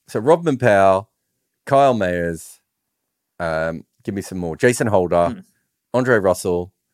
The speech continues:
Speaker 1: I feel like there's another one I'm forgetting as well. They've got all these guys with all-round skills, but they all basically bowl right arm
Speaker 2: Yeah.
Speaker 1: seam.
Speaker 2: We've, we've talked about this
Speaker 1: Like, it's
Speaker 2: in
Speaker 1: such
Speaker 2: the past.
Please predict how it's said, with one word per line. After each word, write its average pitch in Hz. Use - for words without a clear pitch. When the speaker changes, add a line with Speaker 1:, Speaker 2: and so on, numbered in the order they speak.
Speaker 1:
I -
feel 131
like 120
there's 101
another 98
one 92
I'm 85
forgetting 85
as 78
well. 82
They've 143
got 180
all 175
these 139
guys 135
with 113
all-round 123
skills, 110
but 123
they 147
all 170
basically 143
bowl 113
right 113
arm 147
Speaker 2:
Yeah. 147
Speaker 1:
seam. 143
Speaker 2:
We've, 170
we've 214
talked 220
about 165
this -
Speaker 1:
Like, 143
it's 156
Speaker 2:
in 151
Speaker 1:
such 202
Speaker 2:
the 127
past. -